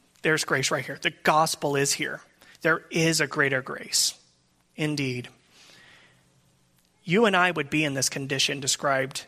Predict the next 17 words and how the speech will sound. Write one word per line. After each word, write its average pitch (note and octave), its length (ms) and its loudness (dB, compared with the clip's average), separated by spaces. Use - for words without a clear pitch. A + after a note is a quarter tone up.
today, C#3 440 2
every E3+ 220 2
day, C3 220 -2
constantly, D3+ 640 0
if F#3 120 0
it F#3 60 2
were D#3+ 120 4
not D3 280 2
for F3+ 100 -2
the D3+ 80 -2
sovereign D3 680 0
work C#3 400 -2
of C#3 240 -6
God C3 320 2
in C3+ 160 -8
your B2+ 100 -10
life. - 420 -12